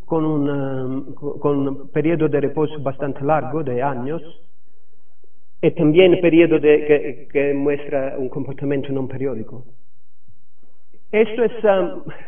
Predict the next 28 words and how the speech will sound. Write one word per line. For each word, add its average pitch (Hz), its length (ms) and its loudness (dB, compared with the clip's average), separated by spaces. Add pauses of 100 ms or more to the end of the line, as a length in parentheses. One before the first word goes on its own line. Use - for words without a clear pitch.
(240)
la 180 160 6
idea, 170 360 6
el 160 80 4 (140)
esquema 175 680 -2
que 151 200 2
tenemos 160 400 0
para 147 280 4
interpretar 151 540 0
este 156 240 0
tipo 147 240 2
de 143 80 4
comportamiento. 143 1000 0 (1300)
Lo 156 200 0
que 160 580 0
pensamos, 156 680 0 (1900)
eh, 120 340 -4 (100)
los 123 180 -4
investigadores 131 600 -2
que 131 80 -4
trabajan 127 420 -4
en 123 60 -4
este 127 180 -6 (260)
campo, 151 540 -4 (460)
es 147 120 -4 (120)
que 151 160 0
cuando 208 400 2
el 180 80 2
magma 160 420 2